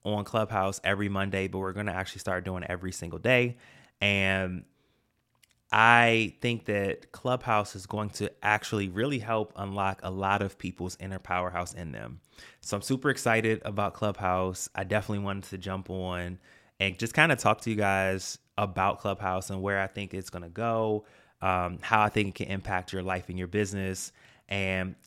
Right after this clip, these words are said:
I'm excited to see where the app goes. And I'm even more excited to see where the people who are actually really kinda digging in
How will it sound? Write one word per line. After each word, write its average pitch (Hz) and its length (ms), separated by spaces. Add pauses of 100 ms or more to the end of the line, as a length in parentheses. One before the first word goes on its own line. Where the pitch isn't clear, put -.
I'm 127 160
excited 113 460
to 101 100
see 98 500 (380)
where 101 440
the 98 160
app 120 280
goes. 139 560 (640)
And 110 140
I'm 107 160
even 131 240
more 113 160
excited 104 460
to 98 120
see 95 560 (240)
where 101 420
the 95 120
people 101 800
who 107 100
are 101 60
actually 98 360
really 101 280
kinda 98 300
digging 98 420
in 90 400